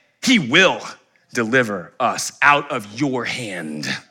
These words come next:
O king." And this is what I love the most. "But if not,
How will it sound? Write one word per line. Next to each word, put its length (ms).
O 120
king." 360
And 100
this 100
is 80
what 80
I 40
love 160
the 60
most. 440
"But 380
if 340
not, 540